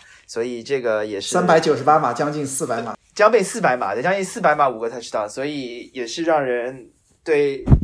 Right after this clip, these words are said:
Speaker 1: 就怎么说，跟之前的预期有，有，有，有一定差距吧，Browns 的这个，这个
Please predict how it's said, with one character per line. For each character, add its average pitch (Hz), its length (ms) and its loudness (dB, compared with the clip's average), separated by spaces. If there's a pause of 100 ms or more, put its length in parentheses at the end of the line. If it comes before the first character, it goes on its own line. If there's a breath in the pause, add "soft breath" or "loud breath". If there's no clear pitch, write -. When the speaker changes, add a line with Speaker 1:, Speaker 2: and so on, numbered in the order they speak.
Speaker 1:
就 170 100 -4
怎 156 120 -6
么 120 60 -12
说， 160 200 0
跟 170 400 -4
之 190 140 -12
前 139 160 -6
的 151 80 -2
预 165 120 -8
期 139 460 -14 (180)
有， - 80 -12
有， 110 120 -12
有， 113 140 -16 (120)
有 101 40 -6
一 - 60 -8
定 156 140 -8
差 165 180 -4
距 170 120 -10
吧， - 260 -8 (260)
Browns 113 380 -10
的 98 60 -14
这 98 100 -16
个， 92 100 -14 (400)
这 - 120 -18
个 - 140 -16